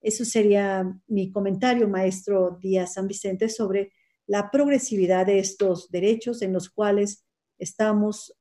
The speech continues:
cuidadosamente en la Suprema Corte revisando y analizando que no se haya un empeoramiento de los derechos, sino haya un mejoramiento siempre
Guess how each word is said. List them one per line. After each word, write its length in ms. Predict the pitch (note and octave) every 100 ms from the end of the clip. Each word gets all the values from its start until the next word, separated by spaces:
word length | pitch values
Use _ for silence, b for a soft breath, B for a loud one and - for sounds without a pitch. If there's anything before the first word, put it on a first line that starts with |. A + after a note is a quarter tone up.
| _
cuidadosamente 1120 | G3+ F#3+ G3 A#3+ B3 A#3+ A3 G#3 G3+ F#3+ F3+ - _ _
en 160 | F#3 F#3
la 80 | F3+
Suprema 480 | F#3+ F#3+ G3+ G#3
Corte 380 | G3+ G3 F#3+ G3+
revisando 600 | F#3+ F#3 F3+ - A3+ A3+
y 80 | A3+
analizando 720 | F#3+ F3+ E3+ - F#3 F3 F3 _ _ _ _ _
que 160 | - G3+
no 260 | G#3 A#3
se 480 | C4 - A#3 G#3 G#3 _ _ _ _
haya 460 | G#3 A3 G#3+ G#3 G3+
un 160 | A3 G#3+
empeoramiento 1040 | G#3+ G3 - F#3+ F#3 F3+ F#3 C4 C4 F#3
de 60 | E3+
los 140 | D#3+
derechos, 380 | D#3+ D3 D3 F3
sino 260 | - G3 G3+
haya 220 | G3+ G#3
un 200 | G#3 G3+
mejoramiento 960 | G#3 G3 - G3 F#3 F#3+ A3+ B3+ B3+
siempre 600 | A#3+ - G3 F#3 F#3+ F#3+